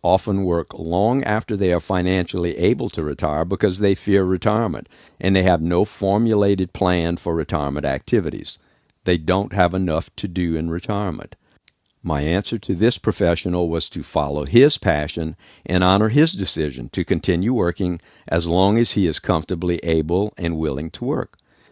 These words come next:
He still enjoys what he's doing, and he's struggling to find a purpose in post-retirement life.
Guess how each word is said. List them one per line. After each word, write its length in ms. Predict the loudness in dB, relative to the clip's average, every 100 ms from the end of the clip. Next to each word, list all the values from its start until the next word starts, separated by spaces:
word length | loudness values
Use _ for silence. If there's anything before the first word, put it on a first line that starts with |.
| _ _
He 100 | -2
still 300 | 4 6 6
enjoys 400 | 6 6 6 4
what 100 | 2
he's 200 | 2 2
doing, 480 | 2 2 0 -2 -4
and 160 | 0 2
he's 120 | 2
struggling 480 | 4 4 4 2 0
to 100 | -2
find 260 | 0 0
a 60 | 0
purpose 460 | 0 -2 -2 -4 -4
in 100 | -4
post-retirement 1040 | -2 -2 -2 -8 -8 -4 -2 -2 -4 -2
life. 460 | -2 0 -4 -10